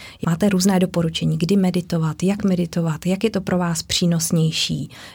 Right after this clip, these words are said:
nebo kdy vám to může pomoct. Je, je kolem toho opravdu velké množství informací a velmi vám usnadní meditační praxi v případě, že budete tyhle ty informace dopředu vědět. A pak určitě je fajn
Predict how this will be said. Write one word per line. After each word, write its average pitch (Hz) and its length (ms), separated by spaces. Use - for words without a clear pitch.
nebo 170 200
kdy 170 160
vám 208 200
to 208 100
může 180 260
pomoct. 160 440
Je, 185 220
je 185 80
kolem 240 220
toho 247 200
opravdu 214 380
velké 196 280
množství 226 360
informací 175 720
a 175 80
velmi 196 300
vám 233 340
usnadní 180 520
meditační 180 520
praxi 185 320
v 208 40
případě, 165 640
že 180 800
budete 180 300
tyhle 190 220
ty 190 140
informace 180 520
dopředu 170 400
vědět. 151 480
A 160 260
pak 185 200
určitě 214 380
je 220 100
fajn 190 520